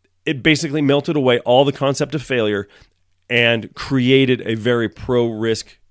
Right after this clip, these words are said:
acceptance, uh, along with some great revenue. Avoiding risks has resulted time and again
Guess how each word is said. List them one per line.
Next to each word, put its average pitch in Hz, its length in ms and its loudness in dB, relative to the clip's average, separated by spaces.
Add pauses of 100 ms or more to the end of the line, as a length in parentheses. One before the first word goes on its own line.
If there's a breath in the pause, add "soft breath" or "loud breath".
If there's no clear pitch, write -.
(140)
acceptance, - 680 -6 (920)
uh, 98 220 -4
along 107 320 -2
with 101 140 -4
some 104 220 -8
great 98 220 -4
revenue. 90 360 -10 (1000 soft breath)
Avoiding 127 480 0
risks 127 440 -4 (320 soft breath)
has 131 200 -6
resulted 127 520 -4
time 135 320 -2
and 196 80 2
again 135 360 0